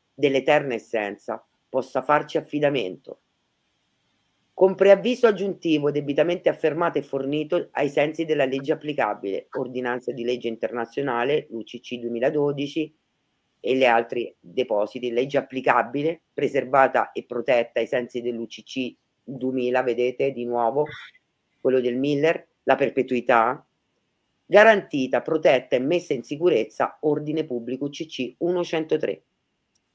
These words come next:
A rimedio garantito dalla legge comune, ordine pubblico uno trecentocinque, nunc protunque praeterea praetera, che vuol dire ora, per allora e per sempre.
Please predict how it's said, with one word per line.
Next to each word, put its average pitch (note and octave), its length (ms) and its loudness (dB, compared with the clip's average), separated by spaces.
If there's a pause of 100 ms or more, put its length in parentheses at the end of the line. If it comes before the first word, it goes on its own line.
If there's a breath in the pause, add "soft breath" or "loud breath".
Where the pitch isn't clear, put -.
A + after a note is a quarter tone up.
(1700)
A B2 920 0 (180)
rimedio D3+ 500 2
garantito C3 800 0
dalla A#2 260 2
legge A#2+ 600 -2 (200)
comune, C3 680 -2 (100)
ordine C#3+ 420 2
pubblico B2 640 -4
uno D3 260 0
trecentocinque, B2 1040 -4 (200)
nunc B3 340 4
protunque D3+ 460 2
praeterea C#3 420 4
praetera, G#2 560 0
che D#3 100 -2
vuol B2+ 220 -2
dire B2 380 -2
ora, C#3 320 2
per C3+ 160 0
allora A2 460 -2
e - 120 -8
per A#2 160 -8
sempre. - 540 -6